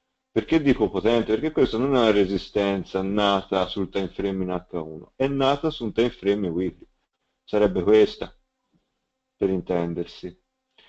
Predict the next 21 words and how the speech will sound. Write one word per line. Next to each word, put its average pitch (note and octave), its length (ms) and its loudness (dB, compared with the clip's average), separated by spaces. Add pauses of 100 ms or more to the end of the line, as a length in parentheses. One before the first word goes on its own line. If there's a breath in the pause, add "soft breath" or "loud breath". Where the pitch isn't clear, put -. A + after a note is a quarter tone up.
(300 soft breath)
Quindi A#2 680 2 (220)
ha A2 60 -2
trovato A2+ 680 0
un A#2 220 2
muro G#2 460 0
e A2+ 100 -6
invece A#2+ 320 0
di G2+ 80 -2
sfondarlo C#3 580 2
ha D3 60 4
fatto A2+ 320 -4
tutte A2+ 280 -4
candele G#2+ 400 0
di F#2 120 -6
inversione. F2 680 -6
Questo - 460 -2
è F#2+ 200 2
un C3 160 -2
ottimo F#2+ 460 -4
segnale A#2 880 -2 (460 soft breath)
di C3 440 0